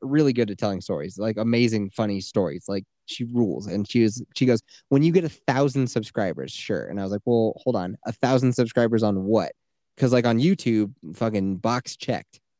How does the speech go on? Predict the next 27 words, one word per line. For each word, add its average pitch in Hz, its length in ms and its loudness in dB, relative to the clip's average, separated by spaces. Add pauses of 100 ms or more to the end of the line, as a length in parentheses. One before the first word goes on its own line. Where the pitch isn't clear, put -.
(320)
On, 113 540 0 (800)
like, 120 180 2
Spotify, 190 540 -2
it's 147 160 -2
hard 160 200 2
to 120 60 -4
tell. 147 200 0
Like, 98 160 -4
I 120 100 2
know 131 160 2
how 127 140 0
many 117 180 0
subscribers 113 500 -4
I 107 60 0
have 104 140 -2
on 90 120 -4
Spotify, 131 600 -4
but 127 100 0
I 107 100 0
don't 101 320 -8
know 107 120 -6
how 110 100 -6
many 110 140 -2
subscriptions 107 520 -6
I 104 100 0
have 101 180 -4
on 101 80 -4